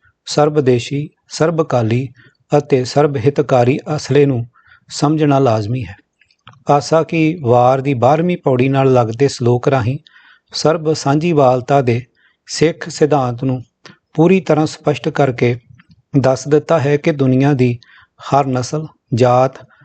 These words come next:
ਰੰਗ, ਲਿੰਗ ਆਦਿਕ ਭੇਦਾਂ ਵਾਲੇ ਸਭ ਮਨੁੱਖਾਂ ਲਈ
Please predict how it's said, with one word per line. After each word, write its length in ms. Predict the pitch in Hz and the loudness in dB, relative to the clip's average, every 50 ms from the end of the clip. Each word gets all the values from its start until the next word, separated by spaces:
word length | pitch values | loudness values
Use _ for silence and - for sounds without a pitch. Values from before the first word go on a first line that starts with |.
| _ _ _ _ _ _ _ _ | _ _ _ _ _ _ _ _
ਰੰਗ, 420 | - 135 127 131 131 139 147 147 143 - - - _ - | -2 0 0 2 0 0 -2 -4 -4 -8 -14 -20 _ 2
ਲਿੰਗ 320 | 135 127 127 135 135 147 147 - - - 151 | 4 4 6 4 4 2 0 -2 -2 0 2
ਆਦਿਕ 320 | 135 135 131 147 143 - | 2 2 0 -2 -8 -8
ਭੇਦਾਂ 420 | 139 - 151 139 120 104 131 127 123 | -4 0 0 0 0 0 -2 0 2
ਵਾਲੇ 280 | 123 123 120 120 139 - _ _ - _ _ _ _ _ _ | 2 2 2 0 -4 -8 _ _ -20 _ _ _ _ _ _
ਸਭ 300 | - - 165 175 185 170 180 165 | -6 -2 0 0 0 0 0 2
ਮਨੁੱਖਾਂ 520 | 151 143 135 135 127 127 - - 147 151 139 | 2 2 2 0 0 -4 -2 0 0 2 2
ਲਈ 180 | 123 120 131 | 0 0 -2